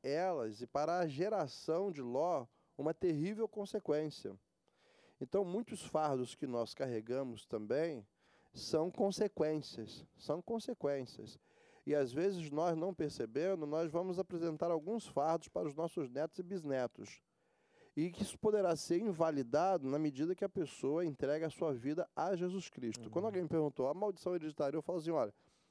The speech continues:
Speaker 1: maldição hereditária, eu não sei se é hereditário ou não, mas pensa numa coisa: isso aí só pode ser anulado quando você de fato entrega a sua vida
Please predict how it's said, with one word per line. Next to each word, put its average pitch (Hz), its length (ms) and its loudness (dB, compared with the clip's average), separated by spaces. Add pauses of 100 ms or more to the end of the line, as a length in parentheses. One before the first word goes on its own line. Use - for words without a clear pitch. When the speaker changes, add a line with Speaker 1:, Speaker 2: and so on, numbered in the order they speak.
(140)
Speaker 1:
maldição 165 420 2
hereditária, 151 420 0
eu 165 60 0
não 151 60 0
sei 160 200 -2 (220)
se - 100 -2
é 160 60 4
hereditário 151 500 2
ou 135 140 4
não, 143 340 2 (300)
mas 127 200 -2
pensa 190 320 0
numa 196 140 -2
coisa: 107 480 -2 (240)
isso 131 200 -4
aí 160 60 0
só 151 180 -2
pode 156 280 -2
ser - 180 -4
anulado 139 420 0
quando 143 200 -2
você 131 240 -6
de 139 120 -12
fato 143 400 -4
entrega 131 360 -4
a 127 40 -4
sua 175 220 -4
vida 139 360 -4